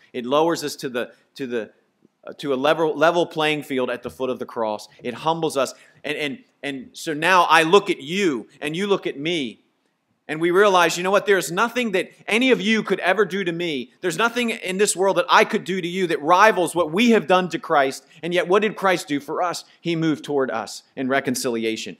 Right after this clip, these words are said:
Therefore, if Christ can reconcile me to God despite my grievous sins and offenses, I can surely be reconciled to you despite your sins and offenses against me.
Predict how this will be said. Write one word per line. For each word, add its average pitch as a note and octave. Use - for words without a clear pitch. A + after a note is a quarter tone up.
Therefore, D#3+
if -
Christ F#3
can C#3+
reconcile D#3
me D3
to C#3+
God C#3+
despite C#3
my C3+
grievous B2+
sins C3
and A#2
offenses, B2+
I D3
can C3+
surely C#3
be C3+
reconciled B2
to B2
you B2
despite G#2+
your A2
sins G#2
and G2+
offenses G2
against F2
me. E2